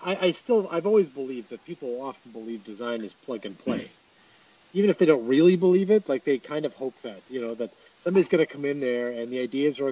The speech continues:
all gonna come fast and furious, and you'll come up with a product, and then,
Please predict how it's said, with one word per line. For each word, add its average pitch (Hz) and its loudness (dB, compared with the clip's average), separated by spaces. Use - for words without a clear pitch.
all 135 0
gonna 127 -6
come 120 -10
fast 120 -10
and 110 -18
furious, 120 -6
and 123 -4
you'll 127 2
come - 0
up 156 2
with 135 0
a 127 0
product, 131 -2
and 135 -8
then, 143 2